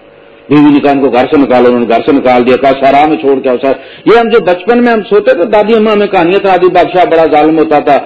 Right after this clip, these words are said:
پھر وہ شہزادے کی ماں مر گئی، اس نے دوسری شادی کر لی، سوتیلی ماں بڑی ظالم تھی، اس نے بادشاہ کو کہا یہ پہلے بچوں کو کہیں جنگل میں چھوڑ آؤ یا دریا میں پھینک، یہ کہانیاں ہیں۔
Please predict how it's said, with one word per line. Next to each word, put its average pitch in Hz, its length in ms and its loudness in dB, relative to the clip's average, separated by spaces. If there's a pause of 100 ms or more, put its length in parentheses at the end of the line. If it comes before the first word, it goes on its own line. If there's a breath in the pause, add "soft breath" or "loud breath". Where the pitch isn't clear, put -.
(380 loud breath)
پھر 170 140 4
وہ 175 60 4
شہزادے 165 460 2
کی 170 140 -2
ماں 165 160 0
مر 160 260 0
گئی، 165 60 2
اس 165 220 0
نے 165 60 2
دوسری 160 440 2
شادی 156 220 0
کر 165 160 0
لی، 156 200 2
سوتیلی 170 360 2
ماں 165 120 0
بڑی 156 280 0
ظالم 156 320 2
تھی، 160 180 -2
اس 156 60 -8
نے 160 80 -4
بادشاہ 151 340 -2
کو 151 120 -2
کہا 143 140 0
یہ 151 120 2
پہلے 156 240 2
بچوں 139 320 0
کو 143 80 2
کہیں 139 180 0
جنگل 139 240 2
میں 143 120 2
چھوڑ 139 280 2
آؤ 135 140 4
یا 139 100 4
دریا 147 500 0
میں 143 100 0
پھینک، 139 260 0 (300 loud breath)
یہ 277 420 0
کہانیاں 311 480 2
ہیں۔ 214 240 -4